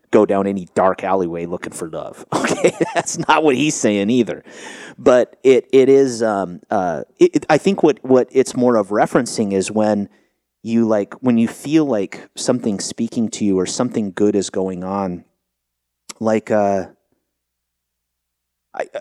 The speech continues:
uh, um, an example would be something that I brought up when we were talking with, uh, Brian Bartz, um, and I, I don't remember. We recorded a couple, so I don't know if it's, if this episode aired yet. So, um, may-, maybe you'll hear it after this. I don't know. But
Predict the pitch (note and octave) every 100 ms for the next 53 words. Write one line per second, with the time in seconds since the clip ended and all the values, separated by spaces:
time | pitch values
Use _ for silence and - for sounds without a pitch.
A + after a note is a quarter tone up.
0 | - B2+ - B2+ A#2 A2+ B2 A2 A#2+ C#3
1 | C3+ G#2 G2+ G2+ B2+ A2 G2 F#2+ F#2 G2
2 | G2 - G2+ F#2 F2+ - F#2+ - F#2 F2
3 | - E2+ D2+ D#2 G#2 G2 G2 F2 E2 F#2+
4 | - - - - _ G2+ F2 F2 D#2 C#2+
5 | - _ - G2+ F2+ F#2 - F#2+ D2+ F#2
6 | F2+ F2+ F#2 F2+ F#2+ F#2 - G#2 F2 -
7 | G2+ F#2+ - F#2 E2+ E2+ D#2 D2 - -
8 | F2+ F#2+ - - F2+ - G2 F#2 E2+ -
9 | E2 - F#2+ F2+ E2 E2+ - - F2 E2+
10 | E2 - E2+ E2 F#2 - G2+ F#2 - F#2
11 | F2 E2 D#2 - E2+ E2 F2+ - E2 D#2
12 | - - F2+ E2+ - _ - - - G#2
13 | -